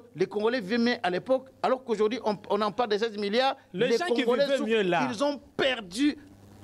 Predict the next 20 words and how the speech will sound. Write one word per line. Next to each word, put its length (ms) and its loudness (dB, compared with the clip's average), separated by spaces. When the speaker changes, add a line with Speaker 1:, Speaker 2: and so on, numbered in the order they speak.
Speaker 1:
le 160 4
pouvoir 560 -2
d'achat 460 -2
comme 280 0
jamais, 420 -2
ça 140 -4
n'a 100 0
jamais 260 0
été 160 0
le 100 0
cas 140 0
dans 140 -2
l'histoire. 400 -6
Speaker 2:
Le 140 4
pouvoir 460 0
d'achat, 560 0
c'est 260 0
le 140 2
taux 160 2
d'inflation. 600 -4